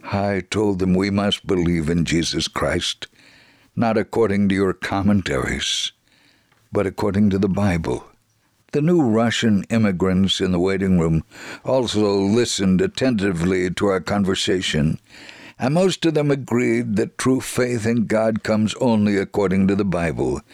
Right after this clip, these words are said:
And the priest said, "We do not believe what they say." I told them,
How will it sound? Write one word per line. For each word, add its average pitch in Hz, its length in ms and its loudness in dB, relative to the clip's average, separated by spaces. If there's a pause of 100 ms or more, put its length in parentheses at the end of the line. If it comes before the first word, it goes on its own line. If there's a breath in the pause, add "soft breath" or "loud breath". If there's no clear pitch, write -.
(260 loud breath)
And 120 120 0
the 127 60 0
priest 151 340 -2
said, 110 400 -2
"We 110 220 0
do 104 160 0
not 127 240 0
believe 185 420 2
what 92 180 0
they 65 140 -2
say." - 500 -8 (1160)
I 85 80 -2
told 90 300 -2
them, 76 240 -4